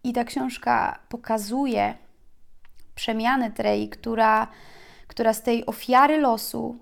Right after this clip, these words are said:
która z tego, dlaczego ja, dlaczego ja zachorowałam, yy, i dlaczego mnie to spotyka, stała się po prostu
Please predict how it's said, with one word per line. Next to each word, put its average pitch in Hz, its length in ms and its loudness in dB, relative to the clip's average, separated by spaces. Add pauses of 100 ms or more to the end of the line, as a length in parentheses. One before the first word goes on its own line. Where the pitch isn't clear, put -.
(120)
która 226 360 0
z - 120 -10
tego, 226 300 -2
dlaczego 240 580 0
ja, 277 300 6
dlaczego 247 440 0
ja 302 240 6
zachorowałam, 220 840 2 (760)
yy, 220 440 2
i 233 140 -2
dlaczego 240 380 0
mnie 247 200 0
to 277 100 -6
spotyka, 262 680 0 (440)
stała 262 320 0
się 247 120 -10
po 262 80 -4
prostu 262 480 -6